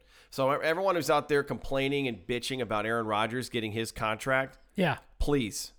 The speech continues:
Speaker 1: start with Nick Perry. Like, make a better pecking order. Don't blame Aaron Rodgers.
Speaker 2: No, Nick
Speaker 1: This team
Speaker 2: Perry
Speaker 1: is,
Speaker 2: is definitely
Speaker 1: this team is not strapped for cash. It's not
Speaker 2: Right.
Speaker 1: strapped for cash, and there is no salary cap
Speaker 2: No, and
Speaker 1: issue.
Speaker 2: they have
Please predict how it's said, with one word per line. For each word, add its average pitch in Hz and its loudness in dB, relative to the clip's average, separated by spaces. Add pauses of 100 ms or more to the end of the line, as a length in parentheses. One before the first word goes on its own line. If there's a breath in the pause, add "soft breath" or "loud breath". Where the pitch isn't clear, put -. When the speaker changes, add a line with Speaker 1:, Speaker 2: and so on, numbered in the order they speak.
Speaker 1:
start 156 4
with 147 -2
Nick 139 0
Perry. 98 4
Like, 113 -4
make 151 4
a 160 6
better 135 2
pecking 113 0
order. 98 -4
Don't 160 0
blame 156 6
Aaron 131 4
Rodgers. 117 2
Speaker 2:
No, 180 4
Nick 185 6
Speaker 1:
This - 0
team 240 12
Speaker 2:
Perry 202 12
Speaker 1:
is, 190 12
Speaker 2:
is 156 2
definitely 202 8
Speaker 1:
this 165 4
team 403 2
is 254 -2
not 294 4
strapped 262 4
for 226 4
cash. 208 4
It's 175 -2
not 214 8
Speaker 2:
Right. - 4
Speaker 1:
strapped 233 6
for 214 -2
cash, 185 4
and 160 -2
there 165 4
is 180 -2
no 175 2
salary 160 2
cap 147 4
Speaker 2:
No, 202 10
and 185 8
Speaker 1:
issue. 196 10
Speaker 2:
they 220 12
have 220 8